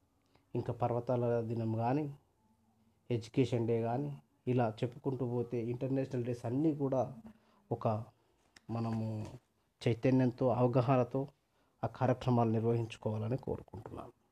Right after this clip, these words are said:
అలాగే విద్యార్థులకు అడవులను సందర్శించే కార్యక్రమాన్ని కూడా నిర్వహించాలి. ఎందుకు అంటే అడవులు పూర్వకాలంలోనే ఉన్నాయని అనుకుంటాం, కానీ ఇప్పుడు కూడా కొన్ని కొన్ని అడవులు ఫారెస్ట్ డిపార్ట్‌మెంట్ వాళ్ళు, ఆ,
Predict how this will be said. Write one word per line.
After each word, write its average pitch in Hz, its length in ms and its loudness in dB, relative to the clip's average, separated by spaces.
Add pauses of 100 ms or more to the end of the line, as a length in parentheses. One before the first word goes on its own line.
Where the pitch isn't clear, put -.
(680)
అలాగే 123 340 2
విద్యార్థులకు 131 840 2 (840)
అడవులను 151 400 6
సందర్శించే 127 760 2
కార్యక్రమాన్ని 117 640 -2
కూడా 123 140 -2
నిర్వహించాలి. - 680 -6 (680)
ఎందుకు 135 380 2
అంటే 143 380 4 (880)
అడవులు 156 600 8 (520)
పూర్వకాలంలోనే 147 880 6
ఉన్నాయని 123 440 2
అనుకుంటాం, - 380 -6 (460)
కానీ 135 180 4
ఇప్పుడు 143 280 0
కూడా 143 200 2
కొన్ని 127 280 -4
కొన్ని 123 220 -4
అడవులు 127 480 0
ఫారెస్ట్ 123 340 -2
డిపార్ట్‌మెంట్ 120 520 -4
వాళ్ళు, 113 300 -4 (640)
ఆ, - 360 0